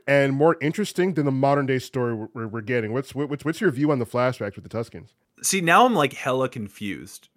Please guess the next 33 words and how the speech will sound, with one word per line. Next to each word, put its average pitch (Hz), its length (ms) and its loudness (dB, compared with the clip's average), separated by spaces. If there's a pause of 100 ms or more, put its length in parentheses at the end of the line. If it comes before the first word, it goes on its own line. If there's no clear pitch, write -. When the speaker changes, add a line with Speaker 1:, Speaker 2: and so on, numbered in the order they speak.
Speaker 2:
because 123 560 -2
the 117 100 4
last 139 400 0
episode 117 520 0
was, 101 220 -2
like, 101 420 -4
bump 139 220 6
in 131 360 4
with 127 260 0
present 123 380 0
day, 110 420 0
then 113 380 0 (240)
boom, 175 280 4
we're 139 140 6
spending 135 320 0
the 123 160 4
le-, 117 280 -2
like, 110 280 -2
the 120 100 2
rest 117 220 0
of 110 60 -10
the - 40 -14
time 110 220 -2
in 104 120 -6
the 104 60 -6
flashback. 95 680 -6 (240)
This 185 180 4
time 151 440 4 (240)
was, 135 200 6
like, 120 300 2 (260)
boom, 165 280 2 (100)
present 147 320 4
day. 123 400 4